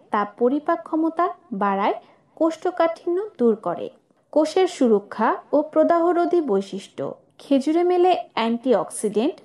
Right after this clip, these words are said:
বা জারণরোধী এবং অ্যান্টি ইনফ্লেমেটরি বা প্রদাহরোধী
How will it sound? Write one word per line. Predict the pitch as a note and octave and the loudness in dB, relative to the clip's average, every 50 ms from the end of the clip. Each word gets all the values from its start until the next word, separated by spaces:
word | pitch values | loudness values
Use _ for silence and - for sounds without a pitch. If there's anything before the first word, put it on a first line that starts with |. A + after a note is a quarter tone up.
| _ - | _ -6
বা | G#3 G#3+ G#3+ G#3+ A3+ A3 A3 | -2 0 0 0 0 -2 -2
জারণরোধী | - B3+ C4 C#4 D#4+ D#4+ D4 A#3 F#3+ E3+ - - - - - - _ _ _ _ _ _ _ | 0 0 2 2 2 2 2 2 0 -2 -6 -8 -12 -12 -12 -14 _ _ _ _ _ _ _
এবং | - - D#4 C#4 B3+ A#3 C#4+ F#4+ - - _ _ _ _ | 0 0 2 2 2 2 0 -2 -8 -12 _ _ _ _
অ্যান্টি | - B3 D4 D#4 D#4 - - E4+ - - | -2 0 0 0 -2 -2 -6 -8 -6 -4
ইনফ্লেমেটরি | A#3+ A3+ A3 A3 - - A3 G3+ G3 F#3+ F#3 - - G3+ G3 A3 C#4+ G4 - - - _ _ - | -4 -4 -4 -4 -2 -2 0 0 0 -2 -6 -4 -4 -4 -2 -2 0 -2 -2 -4 -8 _ _ -6
বা | G#3+ A3+ A3 A3 | -2 0 0 0
প্রদাহরোধী | A3 - C#4 D4+ C#4+ E4 D#4+ E4+ F4 E4+ E4+ E4+ F4+ E4+ | 0 0 0 0 2 2 0 0 0 -2 -2 -2 -2 -2